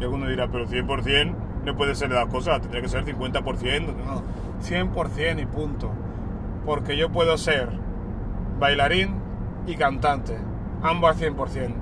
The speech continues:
Ambas cosas. Puedo ser pintor y escritor. A cien por cien las dos. Puedo ser español y guineano a cien por cien. Al igual que Munir puede ser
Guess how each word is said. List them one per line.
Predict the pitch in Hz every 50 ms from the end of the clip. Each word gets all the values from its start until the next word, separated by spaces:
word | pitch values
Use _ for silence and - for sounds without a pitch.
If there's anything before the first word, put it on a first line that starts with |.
| - -
Ambas | 208 226 226 202 190 175 -
cosas. | - 160 147 - 139 123 120 - - - - - - - - - -
Puedo | - 175 170
ser | 170 175 165 151 139
pintor | - 156 147 143 - 175 180 196 208 214 208 - - -
y | - 156
escritor. | 156 - - 147 147 135 156 147 135 - - - - -
A | - 156
cien | - 185 196 185
por | 185 185
cien | 160 190 190 180
las | 165 151
dos. | 147 143 131 123 - - - - - - - - - - - - - - - - - - - - - - - - - -
Puedo | 160 151
ser | 135 147 139
español | 131 - - 131 135 165 175 175 180 - - - - - - - - - - - - - - - -
y | -
guineano | - 139 131 131 139 143 147 143 147 143 131 - - -
a | 139
cien | 131 - 165 156 147
por | 139 131
cien. | - 131 123 120 113 - - - - - - - - -
Al | 131 131
igual | 131 139 156 156 147
que | 147 151
Munir | 139 135 135 143 165 175 175 -
puede | - 151 143 135
ser | - - 135 127 120